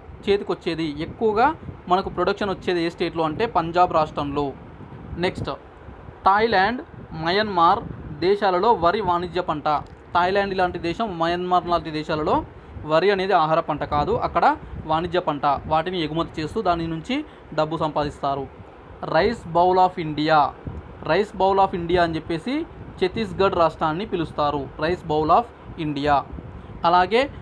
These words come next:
ఆంధ్రాలో కృష్ణా గోదావరి డెల్టా ఉంటాయి కదా, ఆ ప్రాంతాలు కూడా వరికి బాగా ప్రసిద్ధి చెందినవి.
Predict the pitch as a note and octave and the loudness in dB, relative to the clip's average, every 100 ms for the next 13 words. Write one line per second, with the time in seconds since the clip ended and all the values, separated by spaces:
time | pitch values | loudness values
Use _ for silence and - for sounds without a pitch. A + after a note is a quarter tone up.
0 | - D#3+ F#3 G#3 G3 F3 F3+ D3+ - - | -2 2 4 4 4 4 2 0 -6 -20
1 | - G3+ G3+ A3 A3 F3+ F3+ F#3 F3 F3+ | -8 -6 -2 2 2 4 4 4 4 2
2 | D#3 E3 F3 E3+ D#3+ D#3+ D3+ F#3+ D4 - | 0 0 2 0 0 -2 0 0 0 -6
3 | - D#3+ D#3+ E3 F3 F3 E3 E3+ G3 D4 | -4 -2 2 2 2 2 0 2 2 2
4 | - - - D3+ D3+ F3 A#3+ G3 D#3+ F#3 | -2 -16 -16 -4 0 0 -2 0 0 0
5 | D#3+ D3+ E3 E3+ D3+ C#3+ C#3 C#3+ | -2 -4 -6 -4 -4 -2 -2 -4